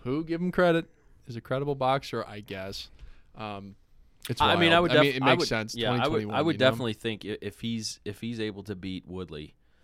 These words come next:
Speaker 2: um, like, you have to start taking him seriously.
Speaker 1: We'll see how Wood-, Woodley does.
Speaker 2: Right.
Speaker 1: Like, I know people are gonna say, especially with Nate Robinson, I think he's, like, um, he took a fall.
Speaker 2: Oh, they
Speaker 1: Like,
Speaker 2: did with
Speaker 1: people
Speaker 2: Ben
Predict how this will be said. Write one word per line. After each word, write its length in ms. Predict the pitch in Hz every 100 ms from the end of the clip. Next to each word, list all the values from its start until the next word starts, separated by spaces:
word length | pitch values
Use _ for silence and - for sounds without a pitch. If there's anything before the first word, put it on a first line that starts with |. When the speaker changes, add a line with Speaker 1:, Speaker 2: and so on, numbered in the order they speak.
| _ _ _ -
Speaker 2:
um, 380 | 85 80 73 - _ _ _ _ _ _ _ _ _ _ - -
like, 220 | 110 104 - _ _ _ _
you 120 | - 123
have 160 | 147
to 80 | -
start 180 | - 78
taking 180 | 90 78
him 60 |
seriously. 520 | - 95 90 - - 110
Speaker 1:
We'll 80 | 131
see 140 | 123 156
how 140 | 131
Wood-, 220 | 110 110 -
Woodley 260 | 117 107 104
does. 360 | 113 98 - - _
Speaker 2:
Right. 260 | 95 80 - -
Speaker 1:
Like, 280 | 113 104 -
I 60 | 120
know 140 | 123
people 320 | 123 139 123
are 60 | 123
gonna 180 | 120 113
say, 200 | - 110
especially 340 | 110 139 135 127
with 80 |
Nate 180 | 113 110
Robinson, 500 | 104 98 104 101 -
I 80 | 110
think 180 | 113 113
he's, 180 | 113 107
like, 260 | 98 92 _ _ _ _ _ _
um, 300 | 92 92 87 85 _ _ _
he 120 | - 123
took 220 | 131 117
a 60 |
fall. 460 | 110 107 98 98 101 - _ -
Speaker 2:
Oh, 180 | 107
they 60 | 107
Speaker 1:
Like, 80 | 113
Speaker 2:
did 120 | 120
with 100 | 113
Speaker 1:
people 140 |
Speaker 2:
Ben 20 | 110